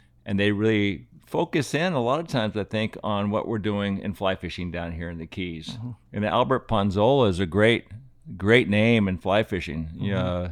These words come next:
Speaker 1: you have got such great respect from everybody, as being one of the greatest anglers, uh, commercial fishermen.
Speaker 2: Mm-hmm.
Speaker 1: Possibly very few people know about the ecosystem down here as far as the biomass of fish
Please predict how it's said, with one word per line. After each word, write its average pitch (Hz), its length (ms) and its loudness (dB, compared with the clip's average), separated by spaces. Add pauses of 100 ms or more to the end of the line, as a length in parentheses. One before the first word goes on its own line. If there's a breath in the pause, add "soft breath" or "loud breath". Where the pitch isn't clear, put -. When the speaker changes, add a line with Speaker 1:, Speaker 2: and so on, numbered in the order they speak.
(120)
Speaker 1:
you 104 200 0
have 95 160 -2
got - 320 -2
such 107 340 -2 (680 soft breath)
great 143 240 0
respect 113 480 0
from 95 160 -2
everybody, 82 680 -4 (400 soft breath)
as 107 200 -4
being 123 340 4
one 120 140 4
of 107 60 2
the 95 80 0
greatest 104 600 -2 (600)
anglers, 120 720 4 (640 soft breath)
uh, 107 200 -6
commercial 117 500 -2
fishermen. 120 720 -2 (140)
Speaker 2:
Mm-hmm. 135 240 -6 (160)
Speaker 1:
Possibly 113 920 0 (120)
very 127 400 0
few 127 220 0
people 120 420 0
know 113 380 4
about 98 400 -2
the 98 220 0
ecosystem 92 560 -4
down 92 200 -4
here 92 200 -6
as 90 80 -8
far 98 340 -4
as 87 100 -8
the 95 100 -4
biomass 95 640 -2
of 85 120 -10
fish - 400 -6